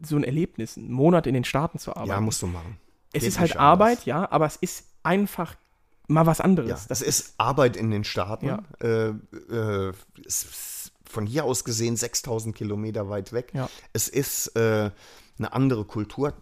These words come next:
Speaker 2: Auch das muss man sagen, für jemand, äh, der noch nicht in den Staaten war, das ist nicht dasselbe wie hier in
Speaker 1: Mhm.
Speaker 2: Europa.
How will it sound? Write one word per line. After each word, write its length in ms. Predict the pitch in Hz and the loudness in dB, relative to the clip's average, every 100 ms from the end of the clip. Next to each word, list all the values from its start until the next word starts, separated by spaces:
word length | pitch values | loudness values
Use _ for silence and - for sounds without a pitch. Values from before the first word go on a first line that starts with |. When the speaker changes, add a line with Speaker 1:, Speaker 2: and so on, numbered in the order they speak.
| - | -14
Speaker 2:
Auch 160 | - 101 | -12 -10
das 240 | - 123 | -6 -6
muss 160 | 135 107 | -4 -6
man 100 | 110 | -6
sagen, 260 | 107 110 113 | -6 -6 -6
für 140 | 107 | -6
jemand, 680 | 101 110 104 101 - - - | -6 -4 -6 -8 -12 -20 -12
äh, 80 | 101 | -10
der 180 | 92 95 | -6 -6
noch 100 | 95 | -6
nicht 180 | 123 | -6
in 80 | 131 | -6
den 40 | 110 | -8
Staaten 480 | - 101 107 101 | -6 -6 -6 -8
war, 240 | 90 - 123 - - - | -8 -8 -10 -14 -20 -14
das 160 | - 104 | -10 -8
ist 140 | - | -4
nicht 180 | 123 - | -6 -4
dasselbe 480 | 92 - 98 101 95 | -6 -2 -2 -2 -6
wie 80 | |
hier 160 | 95 101 | -6 -6
in 60 | 95 | -4
Speaker 1:
Mhm. 120 | 135 | -4
Speaker 2:
Europa. 420 | 87 117 135 147 | -4 -4 -6 -10